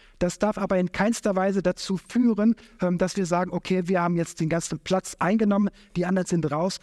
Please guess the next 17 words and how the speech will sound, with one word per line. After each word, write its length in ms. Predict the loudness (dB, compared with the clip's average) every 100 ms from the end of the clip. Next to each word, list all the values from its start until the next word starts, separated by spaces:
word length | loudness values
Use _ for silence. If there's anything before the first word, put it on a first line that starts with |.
| -8
und 180 | -4 -2
wir 80 | -2
sind 220 | -2 0
genau 280 | 0 0 -2
an 80 | -2
dieser 200 | -2 -4
Stelle.“ 420 | -2 -2 -2 -10 _ _ _ _ _ _
Paulus 320 | -4 -2 -2
sagt 280 | -2 -4 -6 _ -20 -6
zu 260 | -2 0
den 240 | 0 0 0
Römern, 500 | 0 2 2 0 -2 -8 -2
„Werdet 380 | 0 0 0
nicht 260 | 0 -2 -6
stolz, 520 | -2 0 0 -2 -4
sondern 280 | -2 0 -2
erkennt, 640 | -4 -6 -2 0 0 -4